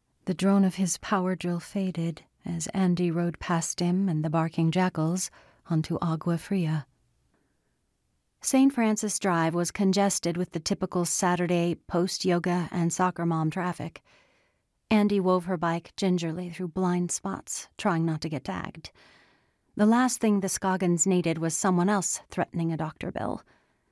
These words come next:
Whole Foods was busting at the seams. Andy waited at a register behind a woman trying to buy kale with a bad Visa card. She rolled the tiny bottle of oil in her hand and tried not to breathe too deeply.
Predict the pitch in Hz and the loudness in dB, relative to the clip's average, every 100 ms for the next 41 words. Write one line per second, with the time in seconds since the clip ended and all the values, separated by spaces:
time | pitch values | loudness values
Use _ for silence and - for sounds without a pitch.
0 | _ _ _ _ _ _ _ _ _ _ | _ _ _ _ _ _ _ _ _ _
1 | _ _ - 233 220 202 175 165 - 180 | _ _ 0 0 2 0 0 0 -2 -2
2 | 160 151 170 180 - 180 156 - - 139 | -2 -2 -2 -2 -2 -2 -2 -6 -8 -6
3 | 170 175 - - - _ _ _ _ _ | -4 -6 -8 -12 -14 _ _ _ _ _
4 | _ - 214 208 208 185 196 190 180 180 | _ 0 2 4 2 2 0 0 -2 -2
5 | 165 190 180 175 165 165 170 180 175 170 | 0 0 -2 -4 -4 -2 0 0 0 2
6 | 175 170 - 175 170 - 156 160 160 196 | 2 2 2 0 0 0 0 -2 -2 -4
7 | 170 165 180 180 170 180 185 156 214 226 | -2 -2 -4 -4 0 2 2 2 0 0
8 | - - - - - - - _ _ _ | -4 -6 -6 -8 -12 -20 -20 _ _ _
9 | _ - 160 170 190 180 175 - 208 202 | _ -8 -2 2 2 2 -2 -2 2 2
10 | 202 175 170 175 175 175 180 180 170 180 | 2 2 0 0 0 0 0 2 0 0
11 | 165 180 165 160 160 _ _ _ _ - | 0 -2 -2 -4 -6 _ _ _ _ -6
12 | 175 - 175 170 180 - - 170 190 175 | -4 0 0 2 2 0 -4 2 4 2
13 | - 202 175 196 196 160 160 | 2 2 2 2 0 -6 -10